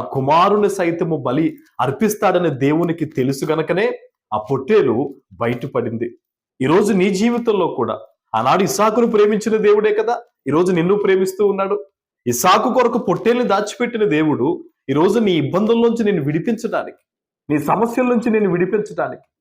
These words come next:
నీ కష్టాల నుంచి నిన్ను విడిపించడానికి దేవుని దగ్గర మార్గం ఉండదా? బహుశా నీ కంటికి కనిపించట్లేదేమో.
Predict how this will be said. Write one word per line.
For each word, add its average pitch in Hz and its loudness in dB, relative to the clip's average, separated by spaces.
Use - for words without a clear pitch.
నీ 180 4
కష్టాల 233 2
నుంచి 240 0
నిన్ను 214 2
విడిపించడానికి 170 -2
దేవుని 156 2
దగ్గర 180 0
మార్గం 147 -2
ఉండదా? 170 -4
బహుశా 139 2
నీ 165 2
కంటికి 220 -2
కనిపించట్లేదేమో. 226 -4